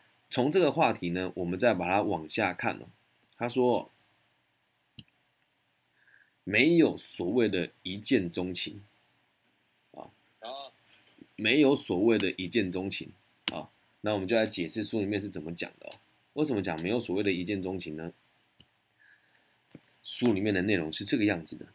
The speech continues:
他说要确认哦，自己对某个人的印象是否出于想象，或者与事实有无落差，其实只要聊个两三句就很够了。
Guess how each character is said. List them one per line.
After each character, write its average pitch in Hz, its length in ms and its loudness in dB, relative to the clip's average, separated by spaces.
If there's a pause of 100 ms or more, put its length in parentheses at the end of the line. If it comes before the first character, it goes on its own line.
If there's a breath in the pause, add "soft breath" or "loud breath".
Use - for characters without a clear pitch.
(120)
他 104 120 -4
说 107 380 0 (220)
要 165 240 2
确 165 500 2
认 123 320 2
哦， 60 160 -14 (240)
自 113 180 2
己 - 380 -6 (460)
对 170 160 8
某 110 320 6
个 95 120 2
人 85 220 0
的 87 100 0
印 101 280 0
象 87 320 -4 (160)
是 123 480 2
否 - 320 -6
出 131 360 4
于 104 140 2
想 90 320 0
象， - 300 0 (400 soft breath)
或 156 200 4
者 92 200 2
与 80 200 -6
事 127 320 0
实 82 300 -4
有 82 180 -2
无 76 220 -4
落 98 220 0
差， 78 340 -10 (300 soft breath)
其 156 320 0
实 101 360 -2 (200)
只 92 140 -6
要 120 200 4
聊 95 240 0
个 107 300 0 (100)
两 87 260 -4 (120)
三 92 340 -4
句 92 300 -6
就 101 200 -2 (380)
很 78 240 -10
够 85 240 -2
了。 98 140 -14